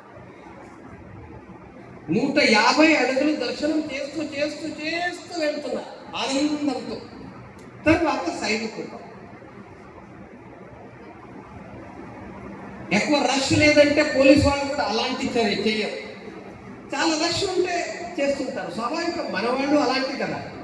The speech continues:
అక్కడ వెళ్ళిన తర్వాత నమస్కారం పెడితే చాలా స్థితిలో ఉంటారు. కింద ఎంతమంది ఉన్నారో చూడదు. నాకు దర్శనం మంచి కావాలి అని. అందుకోసం కొంచెం అనివార్యం అవుతుంది.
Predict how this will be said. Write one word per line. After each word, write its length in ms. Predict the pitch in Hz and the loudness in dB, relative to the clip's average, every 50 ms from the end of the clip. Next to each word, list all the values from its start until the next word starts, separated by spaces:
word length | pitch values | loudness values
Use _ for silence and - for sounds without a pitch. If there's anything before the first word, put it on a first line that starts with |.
| - - - - 170 | -14 -16 -16 -14 -10
అక్కడ 180 | 165 165 - | -8 -6 -6
వెళ్ళిన 320 | 208 202 214 240 262 269 269 | -4 -4 -2 -2 0 0 0
తర్వాత 380 | 262 262 254 254 254 254 269 | 0 0 0 0 0 -2 -2
నమస్కారం 640 | 247 214 202 226 240 240 - - 269 262 294 294 277 | 0 0 4 4 4 4 4 0 2 6 6 6 6
పెడితే 720 | 277 - 254 240 - - 294 277 269 262 - 233 - - - - - - - - - 156 | 6 4 0 0 -2 2 4 6 8 10 10 8 8 2 -4 -6 -8 -8 -10 -6 -4 -2
చాలా 400 | 160 180 208 240 277 320 339 311 - | 0 0 2 4 6 6 6 6 4
స్థితిలో 400 | - 330 302 - 320 320 330 302 | 2 -2 0 2 2 2 2 2
ఉంటారు. 520 | 277 269 285 247 190 - - - - - - - - - - - - - 156 - 180 | 0 -2 -2 -2 -2 -2 -4 -8 -12 -12 -14 -16 -16 -16 -16 -14 -14 -12 -10 -4 -2
కింద 220 | 226 247 262 262 | -2 0 2 2
ఎంతమంది 580 | 262 247 233 - 269 277 269 269 269 269 269 277 | 2 2 0 0 -2 -2 0 0 2 2 2 2
ఉన్నారో 480 | 269 269 269 262 262 262 262 269 262 | 0 0 0 0 -2 -4 -4 -4 -2
చూడదు. 260 | 254 240 214 - - - - - - - - - - - - - | -2 -2 -2 -2 -4 -8 -12 -14 -14 -16 -16 -16 -16 -16 -6 -2
నాకు 380 | 156 185 220 285 330 320 359 339 | -2 0 2 0 0 0 2 2
దర్శనం 360 | 311 285 269 320 320 302 294 269 | 2 2 2 0 0 0 0 -2
మంచి 240 | 254 220 - 233 226 | -2 -2 -2 -4 -4
కావాలి 360 | 185 165 165 160 156 156 147 | -6 -4 -4 -6 -6 -2 -2
అని. 100 | 147 147 143 - - - - - - - - - - - - - - - - - - - - - - - - | -2 -2 -2 -6 -10 -14 -16 -18 -18 -18 -18 -20 -20 -20 -20 -20 -20 -20 -20 -18 -20 -20 -20 -18 -18 -16 -12
అందుకోసం 460 | 311 320 311 330 320 277 339 330 302 277 | -10 -8 -6 -4 -2 0 2 2 2 2
కొంచెం 560 | 285 285 294 285 302 294 - - 202 196 190 - - - - - - - - - - - - - - - | 0 0 2 4 4 2 2 0 -4 -6 -8 -10 -12 -14 -16 -18 -18 -18 -20 -20 -20 -20 -20 -18 -6 -4
అనివార్యం 460 | 196 247 269 294 294 302 294 294 - | -2 4 6 6 6 6 4 2 2
అవుతుంది. 340 | - - - - - - | 0 -2 -4 -6 -8 -10